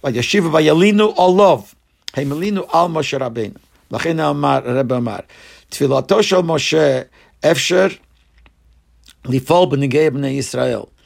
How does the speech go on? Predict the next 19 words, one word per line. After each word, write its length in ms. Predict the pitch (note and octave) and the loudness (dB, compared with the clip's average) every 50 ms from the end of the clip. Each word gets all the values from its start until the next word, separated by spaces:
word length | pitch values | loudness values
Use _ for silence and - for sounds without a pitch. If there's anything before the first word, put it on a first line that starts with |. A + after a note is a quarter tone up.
| _ _ - - - - | _ _ -20 -20 -8 -4
אבל 200 | A#2+ A#2+ G#2+ A#2+ | -2 -2 0 0
מי 320 | B2 C3 E3 G#3+ B3 B3 | 2 2 2 2 2 2
שהולך 720 | G3+ - - E3+ D#3 D3+ C#3 C3+ C3+ C3+ E3+ G3 - - C3 | 0 -2 0 0 2 2 4 2 2 2 2 0 0 0 0
נגד 500 | C#3 C#3 E3 F#3+ G#3+ F3+ F#3 F3 C3+ C3 | 0 4 4 4 4 4 2 0 0 0
משה 400 | D3 E3 F#3 F3+ - D3+ C#3+ C#3+ | 0 0 0 0 0 0 0 0
רבינו 380 | C#3+ B2+ D3 D#3+ D#3+ D3 C#3+ | 0 0 0 -2 0 -2 -2
בעצמו, 720 | C3 C3 C3 A#2+ A#2+ - - - A#2+ B2+ C3+ D#3 F#3+ - A#3+ - _ _ _ _ _ _ _ _ _ _ _ _ - | -2 -2 -2 -2 -2 -6 -8 -6 -2 0 0 0 0 0 -4 -8 _ _ _ _ _ _ _ _ _ _ _ _ 0
אז 380 | C3+ D#3 F3+ F#3 - - - - _ | 2 2 2 2 0 -4 -12 -14 _
אי 200 | - D3 D3 C#3+ | -6 -2 0 0
אפשר 300 | D#3 D3 - - D#3+ D#3+ | 0 0 0 0 0 0
שהתפילה 640 | - - - B2 A2+ A2 - - - C3 C#3 D3+ D3+ | 0 -2 -2 -2 -4 -4 -6 -6 -2 0 0 0 -2
של 140 | C#3+ - C#3 | -2 -6 -8
משה 500 | A#2 A#2+ A#2 - - D3+ D3 C#3+ D3 D3+ C#3+ _ _ _ _ _ _ _ _ | -8 -8 -8 -8 -4 -4 -2 -2 -4 -6 -12 _ _ _ _ _ _ _ _
ישפיע, 540 | - B2 A#2 A2+ - - - C3+ B2 A2+ G2 F2+ - _ _ _ _ _ _ _ - | -8 -8 -8 -8 -8 -6 -4 -4 -2 -4 -4 -8 -12 _ _ _ _ _ _ _ -8
כי 380 | - C3 C#3 D3 E3+ G3 - - _ _ _ _ _ | -4 -2 -2 -2 -2 -4 -6 -10 _ _ _ _ _
אין 320 | - D#3+ F#3 G3+ G#3 G3 - - | 4 4 6 4 4 0 -6 -6
כתגר 600 | - B2+ B2 B2 - - D3+ E3 D#3+ C#3+ E3 D#3+ D#3 - - | -4 -4 -4 -2 0 0 0 2 2 2 0 0 -2 -6 -10
נעשה 440 | - C3 B2+ C3+ C#3 C3+ - - C#3 | -6 -4 -2 0 -2 -2 -4 -6 -8
סנגר. 600 | A#2 - - A2+ G#2 G#2+ A2 G#2+ G2 - - A#1+ | -6 -6 -6 -4 -4 -4 -4 -4 -6 -6 -10 -12